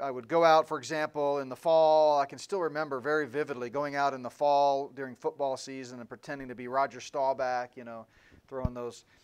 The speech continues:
Hail Mary passes and, uh, throwing, uh, playing catch with my dad or some neighborhood kids in the neighborhood and <clears throat> landing in piles of leaves. We lived in the Northeast at the time.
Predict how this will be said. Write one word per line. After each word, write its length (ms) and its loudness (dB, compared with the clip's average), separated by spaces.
Hail 180 -2
Mary 320 -4
passes 720 -6
and, 200 -14
uh, 100 -16
throwing, 340 -4
uh, 160 -14
playing 300 -10
catch 280 -4
with 160 -12
my 160 -4
dad 460 0
or 80 -6
some 400 -12
neighborhood 400 -10
kids 320 -8
in 80 -12
the 80 -12
neighborhood 480 -6
and 160 -14
<clears throat> 140 -6
landing 340 -4
in 120 -10
piles 440 2
of 80 -6
leaves. 460 -8
We 80 -6
lived 180 -8
in 80 -8
the 60 -12
Northeast 540 -8
at 100 -12
the 80 -20
time. 440 -10